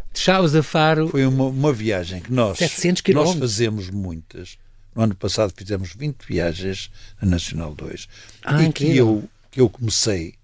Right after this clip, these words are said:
Speaker 2: porque apareceu um, um projeto do, daqueles municípios todos, e logo que
Speaker 1: Uhum.
Speaker 2: apareceu eu comecei e fui.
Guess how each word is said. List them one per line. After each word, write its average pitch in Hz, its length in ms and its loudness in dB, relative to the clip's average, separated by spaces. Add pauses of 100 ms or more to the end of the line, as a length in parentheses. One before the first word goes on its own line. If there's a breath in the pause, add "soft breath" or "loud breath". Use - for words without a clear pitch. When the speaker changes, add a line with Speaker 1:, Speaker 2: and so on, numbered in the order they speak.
(640)
Speaker 2:
porque - 200 -6
apareceu 101 540 -2
um, 92 380 -6 (400 soft breath)
um 120 80 0
projeto 101 640 0
do, 87 400 -2
daqueles 87 320 -2
municípios 98 720 2
todos, 90 320 0
e 117 60 2
logo 139 240 4
que 98 60 2
Speaker 1:
Uhum. 147 60 2
Speaker 2:
apareceu 147 460 -2
eu 175 80 -4
comecei 196 460 -6
e - 20 -12
fui. 208 340 -8